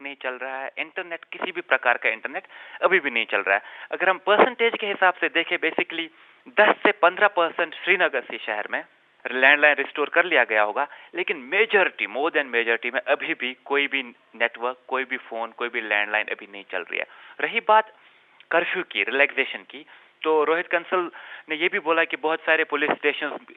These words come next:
के एरियाओं में हमने relaxation दी है, curfew में लोगों को आने जाने की इजाजत है। तो श्रीनगर की हम बात करें तो मेजॉरिटी एरियाज में relaxation दी गई है। security forces की presence कम कर दी गई है और जो barricades,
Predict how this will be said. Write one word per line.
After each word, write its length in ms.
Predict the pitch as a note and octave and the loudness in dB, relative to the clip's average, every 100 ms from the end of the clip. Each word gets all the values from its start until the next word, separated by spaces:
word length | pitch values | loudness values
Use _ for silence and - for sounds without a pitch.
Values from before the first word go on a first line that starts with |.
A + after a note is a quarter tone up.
| - | -4
के 200 | A#2+ C3 | 0 2
एरियाओं 260 | C#3 C#3+ | 4 2
में 140 | C3+ B2+ | 2 -2
हमने 360 | B2 B2 B2 | -4 -2 0
relaxation 540 | A#2+ C3+ C3 C3+ - B2 | 0 0 0 -2 -4 -6
दी 80 | |
है, 140 | A#2+ A#2+ | -4 -2
curfew 340 | B2 A2+ B2+ | -2 -4 -6
में 140 | A2+ A2+ | -4 -2
लोगों 240 | A2+ A2+ | -2 -2
को 100 | A#2 | -4
आने 380 | - A2+ A#2 A#2 | 2 4 4 2
जाने 240 | A2 A2 | 0 -2
की 200 | A2 A2+ - _ - _ - | -6 -8 -10 _ -20 _ -8
इजाजत 340 | D#3 F#3 F3+ E3 | 2 4 4 0
है। 160 | - A2 - - - | -2 -2 -4 -18 -10
तो 60 | D#3+ | -6
श्रीनगर 380 | - G3 G#3 G3+ | -4 0 2 2
की 140 | - | 0
हम 120 | F3 | -2
बात 220 | D3+ D#3+ - | 0 -2 -2
करें 160 | D#3+ | -8
तो 120 | D3+ C#3 | -8 -8
मेजॉरिटी 720 | B2+ E3 G3+ G3+ D#3+ A2 G#2+ | 0 0 2 0 0 0 2
एरियाज 260 | G2+ F#2 - | 2 0 -2
में 120 | F2 - _ _ _ _ _ C3+ | -12 -14 _ _ _ _ _ -12
relaxation 560 | C3 E3+ E3 D#3 D3 C#3+ | 0 2 2 -2 -2 -4
दी 180 | A#2+ D#3+ | -2 0
गई 240 | B2+ F#2+ G2 | 0 -2 -6
है। 100 | A2+ - - - - | -6 -10 -20 -12 -2
security 360 | D3 E3+ E3 | 0 2 0
forces 320 | D#3+ D3+ D3+ C#3+ | -2 -2 -4 -6
की 60 | C#3 | -4
presence 380 | - C3 D3 C#3 - | 0 2 0 -2 2
कम 160 | F3 | 2
कर 180 | E3+ D3 | 2 -2
दी 160 | C3+ C3 | 0 -2
गई 160 | A#2+ | -2
है 80 | B2 | 0
और 140 | C3 C3+ | 0 2
जो 80 | C3+ | 0
barricades, 720 | A#2+ C3+ D#3+ - B2+ - | 2 2 2 0 -2 -2